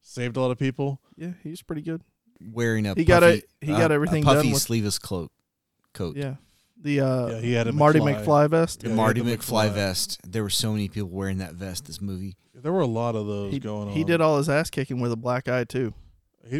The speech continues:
Speaker 1: and at the end, he had two
Speaker 3: Mm.
Speaker 1: black eyes.
Speaker 2: Yeah.
Speaker 3: Mm-hmm.
Speaker 1: Someone told him twice.
Speaker 3: Twice.
Speaker 1: <laughs> And I think it was Gary that was with, uh, Peggy in the beginning who had the, he had the Two-Face cut where he got half his
Speaker 2: Yeah.
Speaker 1: face ripped off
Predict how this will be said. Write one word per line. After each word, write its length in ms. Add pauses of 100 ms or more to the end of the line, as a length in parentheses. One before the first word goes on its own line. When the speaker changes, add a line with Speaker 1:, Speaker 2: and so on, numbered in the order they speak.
Speaker 1:
and 120
at 60
the 140
end, 80
he 60
had 120
two 120
Speaker 3:
Mm. 40
Speaker 1:
black 240
eyes. 360
Speaker 2:
Yeah. 220
Speaker 3:
Mm-hmm. 220 (120)
Speaker 1:
Someone 240
told 160
him 80
twice. 480
Speaker 3:
Twice. 340 (320)
Speaker 1:
<laughs> 80 (880)
And 140
I 160
think 240
it 80
was 240
Gary 640
that 140
was 280
with, 460 (100)
uh, 440 (120)
Peggy 280
in 60
the 60
beginning 580 (580)
who 380
had 260
the, 320
he 100
had 120
the 80
Two-Face 680 (340)
cut 260
where 160
he 160
got 220
half 220
his 140
Speaker 2:
Yeah. 60
Speaker 1:
face 300
ripped 240
off 480